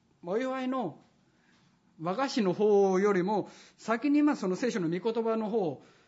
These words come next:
姉妹取られたんです。その御言葉っていうのは牧師が選んだのではないんです。というか、まあ、マリア会にそれをお任せしたので、牧師夫人が選んだのか、それとも佐久間姉妹が選んだのか、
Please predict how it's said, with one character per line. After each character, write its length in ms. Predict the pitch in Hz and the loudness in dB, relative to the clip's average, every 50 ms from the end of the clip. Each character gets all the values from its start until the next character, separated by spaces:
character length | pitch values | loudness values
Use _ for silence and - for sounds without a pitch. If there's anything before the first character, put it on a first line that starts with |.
| _ _ - - | _ _ -12 -8
姉 60 | 190 | -6
妹 120 | 170 147 - | -6 -6 -6
取 180 | - 160 165 | -6 -6 -6
ら 60 | 165 160 | -4 -4
れ 100 | 147 135 | -6 -8
た 120 | - 117 | -8 -12
ん 80 | 107 98 | -16 -16
で 60 | 98 | -20
す。 160 | - - _ _ _ _ _ _ _ _ _ _ _ _ _ _ _ _ _ _ _ _ _ _ _ _ _ _ _ _ - 202 175 | -20 -20 _ _ _ _ _ _ _ _ _ _ _ _ _ _ _ _ _ _ _ _ _ _ _ _ _ _ _ _ -8 -8 -6
そ 120 | - 226 226 | -6 -4 -4
の 220 | 240 240 233 220 | -2 -2 -4 -4
御 280 | 165 214 233 233 240 233 | -4 -6 -6 -4 -2 -2
言 120 | 240 233 | -2 0
葉 100 | 226 226 220 | 0 -2 -2
っ 40 | |
て 100 | 220 220 | -2 -2
い 20 | 190 | -2
う 40 | 175 | 0
の 120 | 165 156 | 0 0
は 120 | 151 151 - - _ _ - 151 | -2 -2 -6 -10 _ _ -14 -8
牧 300 | 147 180 196 190 247 - | -6 -4 -2 -2 -2 -4
師 80 | 262 | -2
が 100 | 240 240 | 0 0
選 220 | 247 240 247 214 196 | 0 0 0 0 -2
ん 40 | |
だ 120 | 165 156 147 | -2 -2 -2
の 100 | 147 151 | -2 -2
で 60 | 175 | -2
は 100 | 156 131 | -4 -4
な 160 | 139 151 139 | -4 -4 -4
い 60 | 135 | -4
ん 40 | 120 | -6
で 80 | 110 107 | -8 -10
す。 160 | - - 101 - _ _ - - - - - | -14 -18 -20 -20 _ _ -20 -20 -20 -14 -6
と 80 | 202 | -6
い 60 | 190 | -4
う 20 | 185 | -4
か、 80 | 185 | -2
ま 120 | 151 156 147 | -4 -2 -2
あ、 20 | |
マ 160 | 156 180 190 | 0 0 0
リ 100 | 214 226 | 0 0
ア 60 | 247 247 | -2 -2
会 160 | - 175 160 | -2 -2 -2
に 40 | 156 | -2
そ 160 | - 151 151 | -2 -4 -4
れ 60 | 151 | -2
を 40 | 147 | 0
お 60 | 156 | 0
任 300 | 180 190 190 226 202 - | 0 0 0 -2 -2 0
せ 80 | 220 - | 0 -2
し 140 | - - | -2 -2
た 120 | - 208 214 | -2 -2 0
の 140 | 185 143 135 | 0 0 0
で、 220 | 160 165 131 - - - - - - - - - | 0 -2 -2 -2 -8 -20 -20 -20 -20 -20 -12 -4
牧 260 | 165 185 196 214 233 | -2 -2 0 2 2
師 60 | 233 | 2
夫 80 | 247 247 | 2 2
人 120 | 247 226 | 2 2
が 160 | 190 180 175 185 | 4 4 4 6
選 140 | 202 190 | 6 6
ん 20 | 190 | 6
だ 80 | 185 180 | 6 6
の 100 | 175 160 | 4 2
か、 100 | 175 180 | 2 0
そ 100 | 180 196 | 0 0
れ 120 | 208 202 | 0 0
と 60 | 208 | 0
も 100 | 190 185 | 0 2
佐 160 | 190 254 247 254 | 2 2 2 2
久 80 | 233 | 2
間 80 | 214 196 | 2 2
姉 260 | 190 208 190 185 175 | 2 2 2 2 2
妹 180 | 165 170 180 185 | 2 2 2 2
が 80 | 202 | 2
選 100 | 196 190 | 2 2
ん 20 | 185 | 2
だ 100 | 175 160 | 2 0
の 100 | 160 147 | 0 0
か、 220 | 156 156 156 | 0 -2 -2